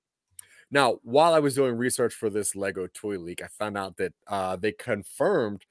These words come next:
that Christian Bale's character Gore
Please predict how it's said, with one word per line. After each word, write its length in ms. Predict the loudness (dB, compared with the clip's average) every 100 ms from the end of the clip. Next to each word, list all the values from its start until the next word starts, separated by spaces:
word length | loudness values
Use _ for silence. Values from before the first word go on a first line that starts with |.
| _ _ 0
that 380 | 6 6 4 -2
Christian 400 | -2 0 -2 4
Bale's 460 | 6 6 6 2
character 500 | 0 4 4 2 -4
Gore 540 | -6 0 2 4 2